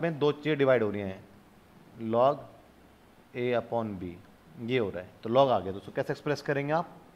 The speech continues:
एक तरीका है कि दोनों को मल्टीप्लाई करके log टेबल से log वैल्यू निकाल दो। दूसरा तरीका आपके पास में क्या है? आप log A plus log B कर लो। यहाँ पे क्या आएगा आपके पास में? log A minus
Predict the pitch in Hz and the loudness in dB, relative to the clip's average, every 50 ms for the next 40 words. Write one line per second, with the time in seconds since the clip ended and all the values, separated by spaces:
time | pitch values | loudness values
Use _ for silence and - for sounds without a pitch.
0 | - - - - - _ - - - - - - - - 139 135 - - 156 170 | -20 -20 -20 -20 -20 _ -20 -20 -20 -20 -20 -16 -8 -6 -4 -2 4 4 4 6
1 | 165 196 196 202 190 208 170 180 175 185 190 185 170 160 151 185 175 185 180 180 | 8 8 6 8 6 6 4 6 4 4 4 4 4 4 4 4 6 6 6 6
2 | 180 151 180 165 135 143 151 151 - 175 165 160 175 151 123 123 - - - 170 | 6 4 4 6 6 6 4 4 4 2 4 4 2 0 0 -8 -10 -4 0 2
3 | 165 156 160 160 151 160 156 156 160 160 151 156 151 143 151 156 131 131 123 147 | 6 6 6 6 6 4 4 4 2 2 4 4 4 4 0 -4 -4 -4 -4 -2
4 | 151 - 160 147 160 139 - 147 151 147 - 156 151 127 170 180 - - - 139 | 0 0 2 2 0 0 2 0 0 0 0 -2 -2 2 2 2 2 2 0 0
5 | 135 - 135 131 135 147 147 147 151 151 151 156 156 156 - 131 127 123 113 110 | 0 2 4 6 6 6 6 4 0 0 2 0 -2 0 2 0 0 0 0 -2
6 | 120 107 - 98 87 90 90 87 - - - - _ - - - - - - - | -4 -2 -2 -6 -6 -6 -10 -12 -12 -18 -20 -20 _ -20 -20 -20 -20 -20 -20 -20
7 | - - - - 123 131 131 139 147 165 156 151 147 151 147 151 156 143 151 147 | -20 -18 -6 0 0 2 2 2 2 2 4 4 4 2 2 0 0 -2 -2 -2
8 | - 165 147 131 131 135 139 151 160 156 151 - - - - - 131 131 135 151 | -2 -6 -4 2 4 6 6 4 4 0 -8 -16 -18 -20 -12 -6 -2 0 0 0
9 | 170 185 - - - - - - - _ - - - - - 123 123 123 123 123 | 0 -2 -6 -14 -20 -20 -20 -20 -20 _ -20 -20 -20 -16 -12 -8 -4 0 0 0
10 | 127 135 139 156 180 185 185 | 2 2 0 0 0 -2 -6